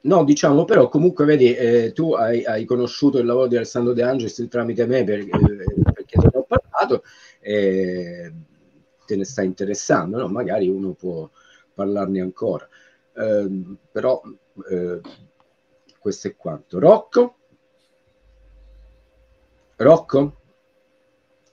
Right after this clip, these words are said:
Secondo me Rocco è, è caduto,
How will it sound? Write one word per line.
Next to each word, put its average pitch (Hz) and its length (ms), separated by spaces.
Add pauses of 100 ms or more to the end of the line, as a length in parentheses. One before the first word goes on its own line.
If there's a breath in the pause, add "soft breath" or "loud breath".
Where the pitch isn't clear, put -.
Secondo 131 480
me 160 320
Rocco 131 720
è, 113 540
è 107 320
caduto, 139 680